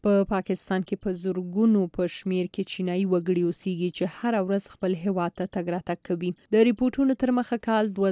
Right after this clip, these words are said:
زره دیارلسم پورې په پاکستان کې نږدې شل زره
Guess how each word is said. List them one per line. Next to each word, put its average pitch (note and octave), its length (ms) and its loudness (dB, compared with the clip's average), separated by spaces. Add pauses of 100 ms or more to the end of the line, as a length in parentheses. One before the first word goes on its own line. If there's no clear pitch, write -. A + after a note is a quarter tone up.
زره F3+ 200 0 (320)
دیارلسم F3+ 680 -2
پورې A3+ 380 2
په A3 200 2
پاکستان B3 580 0
کې C4+ 100 2 (100)
نږدې F#3 500 2 (220)
شل B3+ 340 2
زره F3+ 180 2